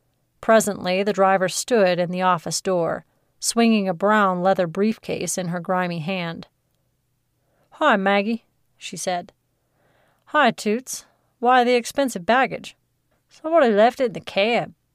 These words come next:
She distorted her broad face in a grimace of distaste. "Everybody I carried since ten o'clock was fried." "Have any trouble?" "One look at my puss,"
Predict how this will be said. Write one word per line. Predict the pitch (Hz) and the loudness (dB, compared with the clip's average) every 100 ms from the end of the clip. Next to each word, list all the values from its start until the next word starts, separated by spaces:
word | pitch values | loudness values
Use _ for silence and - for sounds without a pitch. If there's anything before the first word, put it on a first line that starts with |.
| _ _ _ _ _ | _ _ _ _ _
She | - | -12
distorted | 214 202 220 214 196 | -6 -4 0 2 2
her | 175 | -2
broad | 175 190 196 196 | 0 2 4 2
face | - 202 190 - | 2 0 0 -4
in | 180 | -8
a | |
grimace | 170 196 196 190 - | -6 -4 -2 -4 -8
of | 165 | -10
distaste. | 185 - - 185 170 - _ _ _ _ _ _ | -8 -6 -2 -2 -2 -12 _ _ _ _ _ _
"Everybody | 240 226 180 226 233 233 | -10 -4 2 4 4 2
I | 214 | 0
carried | - 240 240 208 - | -4 -2 0 0 -2
since | 190 - | -10 -2
ten | 226 | -2
o'clock | 214 220 233 226 | 0 2 2 0
was | 160 | -12
fried." | - 214 226 180 165 - _ _ _ _ _ _ _ _ _ _ _ _ _ | 0 2 4 2 -4 -12 _ _ _ _ _ _ _ _ _ _ _ _ _
"Have | - 226 | -2 0
any | 220 185 | 0 -2
trouble?" | - 190 196 294 - _ _ _ _ _ _ _ _ _ | -4 -2 0 -2 -8 _ _ _ _ _ _ _ _ _
"One | 302 320 311 277 | 0 4 4 6
look | 269 233 | 4 4
at | 196 | 0
my | 214 240 | 2 2
puss," | 220 - 208 190 - | 0 -2 0 0 -2